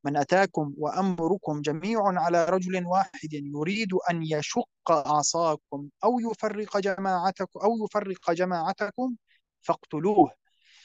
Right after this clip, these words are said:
آه، أيضًا الأحاديث كثيرة في هذا الباب:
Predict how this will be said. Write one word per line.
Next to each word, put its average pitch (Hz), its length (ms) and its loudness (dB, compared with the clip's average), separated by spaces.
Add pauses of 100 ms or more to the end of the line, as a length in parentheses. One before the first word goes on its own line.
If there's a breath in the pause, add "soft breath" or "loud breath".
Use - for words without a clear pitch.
(360 soft breath)
آه، 175 500 0
أيضًا 220 240 2
الأحاديث 185 540 -2
كثيرة 170 500 -2 (120)
في 160 300 -4
هذا 156 480 2
الباب: 160 460 0